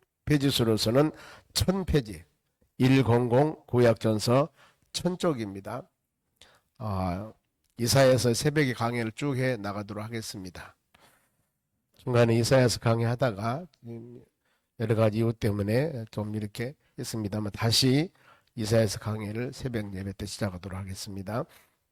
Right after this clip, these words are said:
이사야 이십구 장, 에, 십구 절에서, 구 절에서 십사 절까지입니다.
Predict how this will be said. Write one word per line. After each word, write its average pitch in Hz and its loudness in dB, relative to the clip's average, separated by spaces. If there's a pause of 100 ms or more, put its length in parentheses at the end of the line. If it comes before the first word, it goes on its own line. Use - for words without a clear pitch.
(1040)
이사야 123 6
이십구 123 4
장, 117 2 (640)
에, 104 -4
십구 - -2
절에서, 127 4 (2000)
구 - 0
절에서 151 4
십사 151 0
절까지입니다. 98 -4